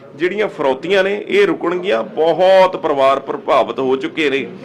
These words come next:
ਹਰ ਰੋਜ਼ ਪੰਜਾਬ ਦੇ ਕਿਸੇ ਨਾ ਕਿਸੇ ਪਿੰਡ ਜਾਂ ਸ਼ਹਿਰ ਦੇ ਵਿੱਚ ਕੀਰਨੇ ਪੈ ਰਹੇ ਨੇ। ਇਹ ਤਾਂ ਉਹ ਨੇ ਜਿਹੜੇ on camera ਜਾਂ ਪੁਲਿਸ ਨੂੰ ਐਫ ਆਈ ਆਰ ਕਰਵਾ ਦਿੰਦੇ ਨੇ।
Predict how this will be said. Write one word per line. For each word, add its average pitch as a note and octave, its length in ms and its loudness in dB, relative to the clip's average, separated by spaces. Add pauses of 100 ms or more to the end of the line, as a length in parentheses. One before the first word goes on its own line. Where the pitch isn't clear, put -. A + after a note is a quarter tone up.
(300)
ਹਰ G3+ 180 2
ਰੋਜ਼ F#3 500 2
ਪੰਜਾਬ C3+ 540 2
ਦੇ E3 120 -2
ਕਿਸੇ D#3 360 -4
ਨਾ E3 120 0
ਕਿਸੇ D#3+ 280 -4
ਪਿੰਡ C#3+ 340 -2
ਜਾਂ D#3 180 0
ਸ਼ਹਿਰ D3+ 300 0
ਦੇ E3 80 -2
ਵਿੱਚ D#3 280 -6 (460)
ਕੀਰਨੇ F#3+ 440 -2
ਪੈ F3 180 2
ਰਹੇ G3+ 100 2
ਨੇ। G3+ 180 -2
ਇਹ F#3+ 160 2
ਤਾਂ G#3+ 160 0
ਉਹ G#3 300 2
ਨੇ A#3 120 2
ਜਿਹੜੇ A3+ 240 2
on G3+ 380 4
camera G3 560 4 (500)
ਜਾਂ G3 160 2
ਪੁਲਿਸ G3 380 0
ਨੂੰ G#3 160 2
ਐਫ F#3 180 -2
ਆਈ F#3+ 160 2
ਆਰ A3 100 4
ਕਰਵਾ F#3 340 2
ਦਿੰਦੇ F#3 280 0
ਨੇ। E3+ 180 0